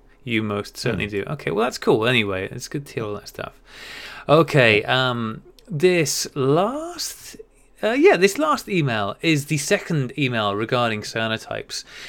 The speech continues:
Speaker 1: uh, and it is from Chris Gray, who writes in, "Hi,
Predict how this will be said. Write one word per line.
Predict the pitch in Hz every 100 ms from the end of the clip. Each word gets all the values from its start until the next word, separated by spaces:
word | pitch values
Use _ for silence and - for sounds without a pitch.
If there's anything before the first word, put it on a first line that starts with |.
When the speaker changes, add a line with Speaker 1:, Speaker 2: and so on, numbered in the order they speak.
| - -
Speaker 1:
uh, | 117 -
and | 120 127
it | 139
is | 156 143 -
from | - 131 -
Chris | - 208 214
Gray, | - - 55 - - _ _ _ _ _ _ - -
who | 160
writes | 143 147 -
in, | 139 123 - - - -
"Hi, | - 277 180 135